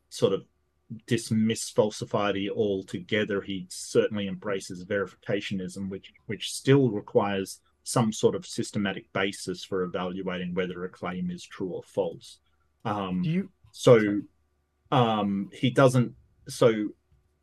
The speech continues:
Speaker 1: um, the, the verifiability principle sort of says that, um, it has to be supported by empirical evidence and, um, um,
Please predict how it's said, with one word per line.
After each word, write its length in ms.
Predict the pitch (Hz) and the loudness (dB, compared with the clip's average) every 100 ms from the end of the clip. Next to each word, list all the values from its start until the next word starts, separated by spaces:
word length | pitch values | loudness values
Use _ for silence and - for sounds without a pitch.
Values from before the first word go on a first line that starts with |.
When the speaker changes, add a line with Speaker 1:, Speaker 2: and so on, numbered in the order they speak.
| - | -4
Speaker 1:
um, 420 | 139 113 104 101 95 | 0 2 0 -2 4
the, 140 | 92 - | 4 6
the 80 | 117 | 6
verifiability 1120 | 131 117 - 120 110 92 123 139 - 101 90 | 8 6 6 4 4 4 4 4 0 -6 -6
principle 540 | - 101 - - 101 | -4 -4 -4 -6 -4
sort 240 | 92 - 101 | -4 -4 -4
of 60 | |
says 360 | - 107 98 - | -2 0 0 -2
that, 280 | 101 98 - _ _ - | -2 -2 -4 _ _ -2
um, 180 | 127 110 | 2 2
it 80 | 104 - | 0 0
has 240 | 139 131 | 0 2
to 80 | 143 | 2
be 140 | 127 113 | 2 2
supported 600 | - - 120 107 - 110 | -2 2 2 2 0 0
by 160 | 104 | 0
empirical 880 | - 110 - - - 151 143 - 117 | 0 -4 -4 -8 6 6 6 2 2
evidence 640 | - 123 196 240 - - _ _ _ - | 4 4 4 0 -4 -12 _ _ _ -2
and, 600 | 127 123 120 117 113 107 120 - | 6 8 8 6 4 2 -2 0
um, 880 | 120 110 104 101 101 98 98 98 101 - - | 0 2 0 0 0 0 0 -2 -4 -10 -4
um, 760 | 123 107 101 98 95 95 95 | -2 0 -4 -4 -6 -6 -8